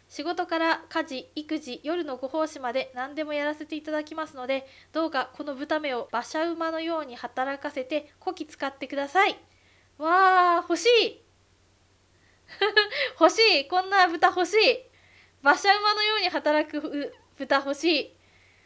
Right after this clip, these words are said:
ねえ、夜のご奉仕はまあもう別にいいやって感じなんですけど、仕事を頑張ってお金稼いできてくれて、帰ってきたら家事やってくれて、育児もし子供ができたらそれも全部やってくれて、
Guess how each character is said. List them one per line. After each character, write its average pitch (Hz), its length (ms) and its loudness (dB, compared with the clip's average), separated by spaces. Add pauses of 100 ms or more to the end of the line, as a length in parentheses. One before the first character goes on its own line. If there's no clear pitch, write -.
(600)
ね 285 580 -4
え、 277 260 -16
夜 440 240 2
の 359 120 -2
ご 277 80 -6
奉 294 160 -2
仕 294 100 -6
は 247 80 2
ま 254 140 -2
あ 240 40 0
も 240 140 -6
う 226 60 -14
別 233 220 -8
に 277 180 -10
い - 20 -8
い 285 40 -2
や 208 160 2
っ - 80 -14
て 220 80 -10
感 226 180 -10
じ 240 80 -18
な 247 100 -6
ん 233 60 -14
で 208 80 -16
す - 80 -20
け 214 120 -10
ど、 220 320 -8 (320)
仕 - 200 -10
事 392 260 0
を 381 60 0
頑 330 200 0
張 330 100 2
っ 330 120 -8
て 254 120 -2
お 233 40 -4
金 247 240 -10
稼 269 300 -8
い - 20 -8
で 226 100 -8
き 220 60 -18
て 214 140 -14
く 220 100 -12
れ 208 80 -12
て、 226 320 -2 (240)
帰 392 160 2
っ - 40 -10
て 311 120 -8
き - 80 -16
た 247 120 -4
ら 226 120 -2
家 302 160 -4
事 240 180 -10
や 208 120 -4
っ 208 60 -16
て 233 120 -16
く 220 80 -12
れ 208 100 -10
て、 247 300 -2 (280)
育 320 200 -4
児 277 120 -6
も 277 120 -12
し - 80 -18
子 247 140 -8
供 240 180 -8
が 240 140 -4
で 247 100 -4
き - 80 -20
た 220 80 -8
ら 214 120 -8
そ 254 100 -12
れ 254 80 -6
も 269 140 -10
全 349 180 -2
部 302 80 -6
や 226 100 -2
っ 226 60 -10
て - 100 -16
く 220 100 -12
れ 208 120 -10
て、 233 320 -4